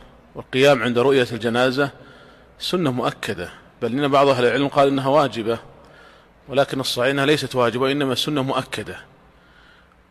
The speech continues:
والحكمة من القيام أشار إليها النبي صلى الله عليه وسلم بأن للموت فزعاً،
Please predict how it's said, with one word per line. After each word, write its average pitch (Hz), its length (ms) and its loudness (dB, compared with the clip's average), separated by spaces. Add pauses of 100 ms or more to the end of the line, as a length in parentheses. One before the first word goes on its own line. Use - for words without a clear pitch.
(140)
والحكمة 160 460 -2
من 156 100 4
القيام 143 640 0 (1200)
أشار 147 320 4
إليها 139 180 2
النبي 131 360 -2
صلى 127 200 0
الله 120 160 0
عليه 117 120 2
وسلم 147 440 -2 (920)
بأن 151 320 -2
للموت 147 640 0
فزعاً، 123 500 -2